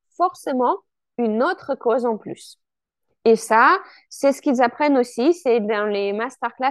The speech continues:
que j'appelle les causes profondes. Et là-dedans, on a d'autres pathogènes cachés, notamment les parasites, euh, les virus latents,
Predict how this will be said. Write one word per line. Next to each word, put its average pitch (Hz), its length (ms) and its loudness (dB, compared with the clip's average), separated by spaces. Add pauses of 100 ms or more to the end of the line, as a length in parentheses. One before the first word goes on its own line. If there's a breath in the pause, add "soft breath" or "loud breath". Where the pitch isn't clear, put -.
(120)
que 247 60 -10
j'appelle 214 320 -4
les 214 140 -2
causes 277 300 -6 (120)
profondes. 214 400 -8 (440)
Et 226 80 -4
là-dedans, 214 440 0
on 277 240 -4
a 233 160 -4
d'autres 277 480 -8
pathogènes 214 480 -4
cachés, 185 320 -6
notamment 220 340 -4
les 208 140 -4
parasites, 247 640 -8 (640)
euh, 190 240 -2
les 220 180 0
virus 277 400 -4
latents, 226 440 -6